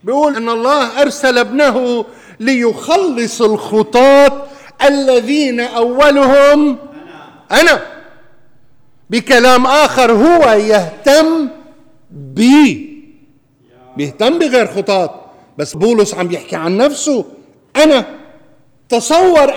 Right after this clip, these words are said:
أن الجالس في حضن الآب، الابن الجالس في حضن الآب، لم يحسب خلسة أن يكون معادلا لله، بل أخلى نفسه صائرا في شبه الناس.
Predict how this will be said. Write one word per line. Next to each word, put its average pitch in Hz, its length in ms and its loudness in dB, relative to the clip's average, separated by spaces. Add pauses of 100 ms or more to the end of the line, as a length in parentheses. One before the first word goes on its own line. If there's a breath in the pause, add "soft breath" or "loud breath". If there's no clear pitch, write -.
أن 269 160 -4
الجالس 262 760 -2
في 302 200 -4
حضن 320 380 -4
الآب، 285 580 0 (560)
الابن 302 480 -2
الجالس 285 680 0
في 277 200 -4
حضن 285 340 -4
الآب، 277 580 0
لم 247 260 0
يحسب 269 500 -4
خلسة 269 640 0
أن 277 260 0
يكون 262 480 0
معادلا 262 760 0
لله، 254 540 0 (320 loud breath)
بل 226 240 2
أخلى 254 480 0
نفسه 247 640 0
صائرا 262 800 2
في 262 260 -2
شبه 262 400 -2
الناس. 269 600 0